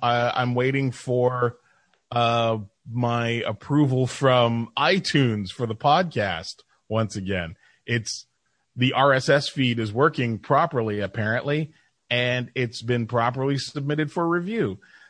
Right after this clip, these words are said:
So, you know, I'm doing, I'm doing little bits of this and that. Nothing that's gonna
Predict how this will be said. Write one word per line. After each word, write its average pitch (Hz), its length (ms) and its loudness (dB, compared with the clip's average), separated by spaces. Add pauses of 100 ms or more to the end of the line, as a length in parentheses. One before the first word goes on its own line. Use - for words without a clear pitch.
So, 123 640 0 (680)
you 214 120 2
know, 147 240 6
I'm 175 220 2
doing, 214 480 0 (1700)
I'm 160 100 -2
doing 202 240 2
little 170 200 2
bits 156 300 2
of 131 140 -4
this 139 240 -2
and 117 160 -6
that. 127 260 -6 (1500)
Nothing 135 640 -4
that's 120 200 -6
gonna 117 380 -2